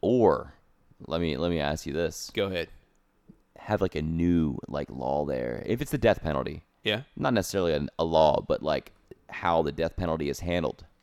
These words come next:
Speaker 2: How so?
Speaker 1: He gets a stingray to the heart.
Speaker 2: Oh, that's the execution style?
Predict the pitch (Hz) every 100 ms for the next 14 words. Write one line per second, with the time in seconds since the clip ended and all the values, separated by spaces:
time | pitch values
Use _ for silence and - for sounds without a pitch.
0 | _ _ _ _ _ _ 104 92 78 90
1 | _ _ _ _ _ _ _ _ _ _
2 | _ _ _ _ _ _ - - - -
3 | - - - 71 67 57 - - - 50
4 | 62 - _ _ _ _ _ _ _ _
5 | _ _ _ _ _ _ _ _ 113 113
6 | - - 101 - 101 - 107 131 - 127
7 | 135 147